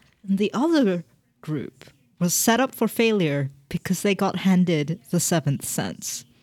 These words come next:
And if you watch that, uh, there's, uh, English subbed, uh, versions of this show floating around on the internet. Just the fear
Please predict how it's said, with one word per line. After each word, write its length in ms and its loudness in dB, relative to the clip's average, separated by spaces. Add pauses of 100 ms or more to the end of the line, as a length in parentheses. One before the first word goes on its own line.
(880)
And 120 4
if 60 0
you 140 4
watch 280 0
that, 320 0 (300)
uh, 420 -4
there's, 400 0
uh, 440 -2 (320)
English 360 0
subbed, 380 -6 (340)
uh, 320 -6
versions 480 -2
of 140 -6
this 360 -10
show 360 -6
floating 380 -8
around 200 -8
on 100 -6
the 80 -14
internet. 360 -12
Just 200 -10
the 100 -2
fear 840 -6